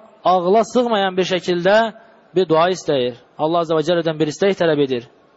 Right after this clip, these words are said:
Yaxud baş verib keçmiş bir şey istəyir. Yaxud Allah Azza və Cəllədən peyğəmbərlik istəyir. Yəni, bunlar mümkün olmayan bir şeylərdir və bu da duada həddi aşmaqdır.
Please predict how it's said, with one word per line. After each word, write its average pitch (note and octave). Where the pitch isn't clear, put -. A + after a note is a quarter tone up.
Yaxud G#3
baş A#3+
verib G#3
keçmiş G#3
bir A3
şey G3
istəyir. D3
Yaxud F3+
Allah G3
Azza F#3+
və F#3
Cəllədən F#3+
peyğəmbərlik F3
istəyir. C#3
Yəni, D3+
bunlar G#3
mümkün G3+
olmayan A3+
bir E3+
şeylərdir D3
və E3
bu F3+
da F#3+
duada D#3+
həddi D#3+
aşmaqdır. D#3